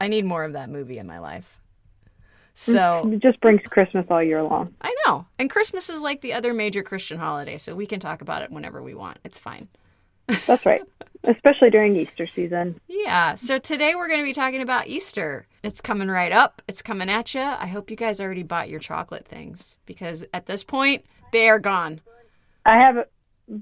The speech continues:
Speaker 2: a burning question. I have not bought the chocolate things yet.
Speaker 1: Yeah,
Speaker 2: But
Speaker 1: I'm not
Speaker 2: mine
Speaker 1: saying,
Speaker 2: will
Speaker 1: like,
Speaker 2: still
Speaker 1: in
Speaker 2: be
Speaker 1: this
Speaker 2: around.
Speaker 1: Yes. And not in this very
Speaker 2: But
Speaker 1: second when we're recording this because they should be around.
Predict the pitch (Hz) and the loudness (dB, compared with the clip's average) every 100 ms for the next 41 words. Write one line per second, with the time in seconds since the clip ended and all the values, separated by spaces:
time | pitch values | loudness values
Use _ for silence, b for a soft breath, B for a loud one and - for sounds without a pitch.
0 | _ _ - 208 202 202 196 - 196 - | _ _ -2 0 0 -2 -6 -8 -10 -10
1 | - 175 170 _ 233 311 214 240 202 175 | -14 -12 -14 _ 6 6 6 4 4 -2
2 | 175 - 180 175 190 180 170 - 151 139 | -6 -6 -6 -6 -10 -10 -12 -6 -6 -6
3 | b _ 302 - 320 311 349 294 339 311 | b _ 2 6 8 8 6 6 2 4
4 | 277 285 233 226 262 220 233 202 202 190 | 6 6 4 4 4 4 4 4 2 0
5 | 175 - 208 202 165 180 - - _ - | -6 -8 0 0 0 -8 -18 -20 _ -16
6 | - - - 196 208 220 233 262 262 220 | -14 -16 -12 -8 -2 2 2 2 0 2
7 | 214 208 190 208 202 190 190 180 180 180 | 4 4 4 0 0 -2 -2 -2 -6 -4
8 | 202 190 170 156 - 165 170 190 190 190 | -4 -2 -4 -8 -10 -12 -6 -4 -2 0
9 | 208 190 170 151 147 151 | 0 0 -2 -4 -6 -8